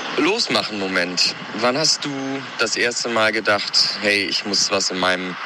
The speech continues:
Alltag verändern und ich möchte mehr draußen sein, als ich das bisher tue?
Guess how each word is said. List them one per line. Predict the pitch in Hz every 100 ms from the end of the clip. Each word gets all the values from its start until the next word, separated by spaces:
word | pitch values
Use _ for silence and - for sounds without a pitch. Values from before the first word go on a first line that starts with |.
| - - - -
Alltag | 95 - 92 -
verändern | 95 85 90 87 85 85
und | 85 82
ich | 87 85 - - -
möchte | 92 -
mehr | 87 87 87 87 82 -
draußen | - 92 98 87
sein, | 80 82 80
als | 82
ich | 80
das | - -
bisher | - - 80
tue? | - 80